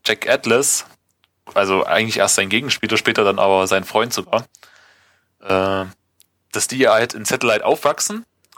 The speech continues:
und der Jack, der betrügt ihn quasi, klaut ihm sein cooles D-Wheel oder ich glaub in Deutschland hießen die Dual Runner,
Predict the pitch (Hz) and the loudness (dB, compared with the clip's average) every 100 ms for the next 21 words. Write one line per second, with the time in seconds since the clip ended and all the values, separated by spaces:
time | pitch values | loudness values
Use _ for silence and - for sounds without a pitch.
0 | - 117 113 113 113 - - 107 104 107 | -2 2 4 2 -2 -6 2 4 4 4
1 | 107 - 143 - - 113 110 107 110 - | 0 0 -2 -2 0 4 4 2 -2 -6
2 | - - 165 - 160 160 170 - - 139 | -6 -8 -4 0 2 0 -2 -4 -2 -2
3 | - - - 120 127 117 110 107 110 - | -4 -8 -4 -4 -2 0 2 0 -4 0
4 | 139 117 113 - - - - 165 123 113 | 2 2 0 -2 -4 -12 -8 -4 2 4
5 | 139 147 107 107 101 101 - - - 101 | 4 4 4 4 4 2 -4 -16 -14 -12
6 | 98 95 - - 95 98 95 90 - 110 | -10 -8 -6 -4 -6 -8 -8 -12 -6 0
7 | 113 85 85 98 | 2 4 2 0